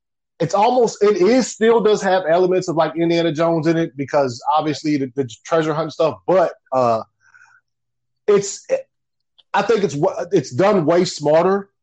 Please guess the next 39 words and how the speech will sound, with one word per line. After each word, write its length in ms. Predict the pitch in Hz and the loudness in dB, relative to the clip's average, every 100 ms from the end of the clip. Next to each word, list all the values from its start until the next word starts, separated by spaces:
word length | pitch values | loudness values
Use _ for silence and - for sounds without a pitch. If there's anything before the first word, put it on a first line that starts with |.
| _ - | _ -4
Like, 200 | 165 - | -2 2
all 360 | 185 226 226 | 4 4 4
of 60 | 180 - - | 0 -10 -2
everything 480 | 202 208 208 202 185 | 0 0 0 0 0
that 160 | 165 | 0
they, 180 | 170 151 | 0 0
the, 200 | 135 131 | 0 -2
the 120 | 135 | -2
history 460 | 139 214 214 190 190 | 0 0 0 -2 2
that 160 | 175 | 2
he 100 | 175 | 0
knows, 600 | 165 165 175 170 160 - _ _ _ | -2 0 2 2 0 -4 _ _ _
the 60 | 135 | 0
way 140 | 165 | 2
that 120 | 175 | 2
they 120 | 143 151 | 2 0
go 180 | 165 165 | -2 0
about, 320 | 165 156 135 - _ _ 147 | 0 2 0 -6 _ _ -4
uh, 440 | 151 139 123 101 - _ _ | 0 2 0 -4 -10 _ _
you 120 | 175 | 0
know, 140 | 147 | 2
Riley, 640 | 123 147 180 175 170 170 143 127 | 2 2 4 4 2 0 -2 -6
how 180 | - 160 | -2 -4
smart 380 | - 165 185 180 | -4 0 0 2
he 140 | 175 | 2
is. 120 | 165 | 2
That's, 240 | 139 196 - _ _ | 2 -2 -4 _ _
that's 220 | 196 226 | -2 0
one 140 | 214 226 | 0 2
of 60 | |
the 100 | 190 190 | 2 2
things 180 | 196 175 | 2 2
that 100 | 175 | 0
I 80 | 175 | 0
take 200 | 180 170 | -2 0
away 140 | 170 | 0
from 140 | 170 | 0
this 120 | 156 147 | -2 -2
movie 360 | 151 139 131 | 0 0 0